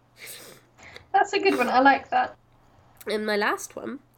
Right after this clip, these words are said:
Speaker 1: Mm-hmm.
Speaker 2: um, is to visit some friends. That's all of mine, though. Um,
Speaker 1: Good. I think that's all of mine. I've not set as many as you, and I feel like I should, should do.
Speaker 2: Well, I have other things that I, like, wanna do. I have, like, a list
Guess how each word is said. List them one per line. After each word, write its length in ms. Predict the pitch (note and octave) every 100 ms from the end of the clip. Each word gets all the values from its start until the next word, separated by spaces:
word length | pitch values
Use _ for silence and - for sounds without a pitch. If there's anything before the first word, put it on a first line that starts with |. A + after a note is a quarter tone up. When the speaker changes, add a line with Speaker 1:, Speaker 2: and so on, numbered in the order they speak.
| _ _ _ _ -
Speaker 1:
Mm-hmm. 340 | A#3+ G#3+ G#3+
Speaker 2:
um, 60 | G#3
is 160 | A#3 A3+
to 140 | -
visit 440 | G#3 C4 C4 C#4+ -
some 400 | - G#3 G3+ G3+
friends. 680 | - - - - G#3+ G#3+ - -
That's 220 | G4 A4
all 160 | G#4 D4+
of 80 | F3+
mine, 200 | F#3+ F#3+
though. 260 | G#3+ F#4+ -
Um, 560 | A3+ A#3 A#3 A#3 A3+ A3 -
Speaker 1:
Good. 120 | B3 - _ _ - - -
I 60 | -
think 260 | A#4 A#4
that's 140 | G4+ F4+
all 100 | G4
of 80 | E4+
mine. 340 | E4 A#3 A#3
I've 180 | B3+ C#4
not 180 | E4+ E4
set 180 | D#4+
as 80 | C#4
many 220 | D4 C#4
as 100 | B3+
you, 60 | A#3
and 100 | A3
I 40 |
feel 180 | A3+ C#4
like 220 | B3+ B3
I 60 | B3
should, 300 | - C4 A#3+ - - - - - - -
should 220 | - A3+
do. 180 | G#3 G#3
Speaker 2:
Well, 120 | F#4+
I 80 | A#4 B4+ B4+
have 100 | -
other 220 | E4 E4
things 340 | D#4+ D4 C4
that 100 | -
I, 80 | A#3+
like, 260 | A3+ G#3 -
wanna 240 | G3+ F#3+
do. 200 | F3+ F3+ F#3
I 80 | A#3
have, 200 | C4 C4+
like, 200 | B3 -
a 60 | A3+
list 320 | A#3 B3